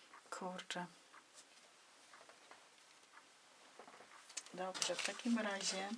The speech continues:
sprawdzimy, co tarot na to. No, co ja mam wam tłumaczyć, no? Trzeba być cierpliwym. <laughs> Trzeba przyjąć to, co los da.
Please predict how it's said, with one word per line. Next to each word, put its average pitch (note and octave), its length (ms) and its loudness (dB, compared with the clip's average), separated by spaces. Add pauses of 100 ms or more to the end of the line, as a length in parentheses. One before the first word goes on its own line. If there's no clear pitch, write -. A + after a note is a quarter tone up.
(2250)
sprawdzimy, F#3+ 760 -2
co - 140 4
tarot A#3 520 6
na F3+ 200 4
to. - 220 10 (880)
No, F3+ 160 0
co - 100 10
ja E4 80 12
mam C#4 180 12
wam F#3 140 8
tłumaczyć, F3+ 640 4
no? F3+ 220 2 (720)
Trzeba B3 220 10
być C#4+ 180 0
cierpliwym. F#3 640 8 (680)
<laughs> - 720 4
Trzeba B3+ 460 12
przyjąć G#3 640 10
to, G3 160 8
co F#3+ 180 12
los F3+ 340 10
da. E3 260 12